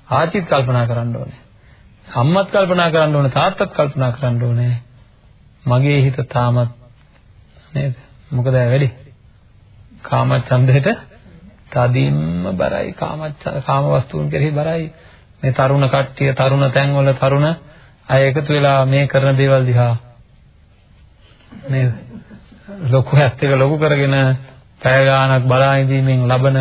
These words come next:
පහත් සතුටක්. අනුන්ගේ දේවල් දැන ගැනීමෙන් ලැබෙන පහත් සතුටක් ඒක.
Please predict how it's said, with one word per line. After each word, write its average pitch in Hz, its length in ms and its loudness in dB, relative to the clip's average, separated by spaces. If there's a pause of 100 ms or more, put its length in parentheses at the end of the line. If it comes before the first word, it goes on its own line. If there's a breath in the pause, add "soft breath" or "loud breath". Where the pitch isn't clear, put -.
(180)
පහත් 151 480 -6
සතුටක්. 139 440 -6 (680 soft breath)
අනුන්ගේ 180 720 2
දේවල් 147 520 2
දැන 135 180 2
ගැනීමෙන් 165 560 0
ලැබෙන 147 320 2 (840)
පහත් 151 380 -6
සතුටක් 147 520 -8
ඒක. 131 160 -8